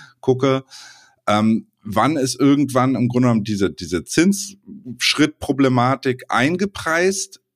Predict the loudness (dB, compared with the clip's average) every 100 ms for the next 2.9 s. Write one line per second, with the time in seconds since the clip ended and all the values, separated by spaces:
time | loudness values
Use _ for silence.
0 | _ 0 2 -2 -2 -2 2 2 2 0
1 | 2 2 2 -2 0 2 2 -4 -12 -14
2 | -18 -18 -4 0 2 2 0 0 0